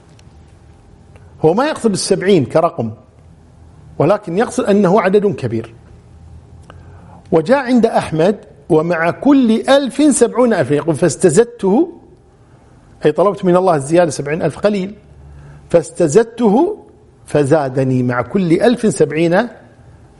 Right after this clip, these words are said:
ألفا". نسأل الله يجعلنا وإياكم منهم على كل حال، اللهم آمين. آه، فلما قال النبي صلى الله عليه وسلم هذا، أن هؤلاء يدخلون الجنة من، بغير حساب ولا عذاب،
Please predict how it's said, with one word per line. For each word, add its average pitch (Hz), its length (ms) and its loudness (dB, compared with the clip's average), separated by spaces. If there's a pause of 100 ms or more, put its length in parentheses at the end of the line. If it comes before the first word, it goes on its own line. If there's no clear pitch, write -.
ألفا". 110 260 -2 (1200)
نسأل 269 160 0
الله 208 120 0
يجعلنا 151 280 0
وإياكم 135 380 -4
منهم 110 260 -4
على 127 140 0
كل 107 220 -6
حال، - 180 -8 (640)
اللهم 113 340 0
آمين. 107 320 -6 (2250)
آه، 147 540 2
فلما 254 460 2
قال 254 220 0
النبي 208 380 -2
صلى 165 260 -2
الله 165 140 2
عليه 151 100 0
وسلم 143 260 -2
هذا، 131 200 0
أن 139 100 -4
هؤلاء 185 380 0
يدخلون 175 260 -2
الجنة 196 280 0
من، 175 140 0
بغير 175 520 2
حساب 226 420 -2
ولا 269 140 0
عذاب، 123 280 -4